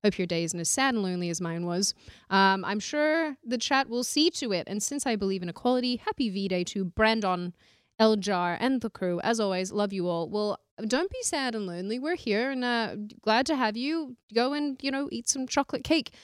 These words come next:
You look like you're from Australia. Go to Woolies and get the chocolate cake. It's the best thing in the world. You're welcome in advance. Hiram says, "I vote we deport Brandon <laughs> rather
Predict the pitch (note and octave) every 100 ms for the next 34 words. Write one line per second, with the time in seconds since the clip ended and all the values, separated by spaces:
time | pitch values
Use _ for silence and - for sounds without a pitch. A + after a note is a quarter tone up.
0 | - B3 C4+ E4+ F#4 F4+ D#4 D#4+ - B3+
1 | B3 G#3+ B3 C#4+ A#3 B3+ C#4+ D4 B3+ A#3
2 | A#3 A#3+ B3 A#3+ A3+ G#3+ - G#3+ F#3+ -
3 | G3 G3+ - G#3 G3+ F#3+ F3 F#3 - -
4 | _ _ G#3 G3+ F#3+ G3 F#3 G3+ G#3 G#3
5 | - G#3 - - - C#4 D#4+ D#4 - B3
6 | G3+ - A#3 A3+ C#4+ C#4+ C4+ B3 - C#4+
7 | - A3 A3 A3+ A3+ A#3 B3+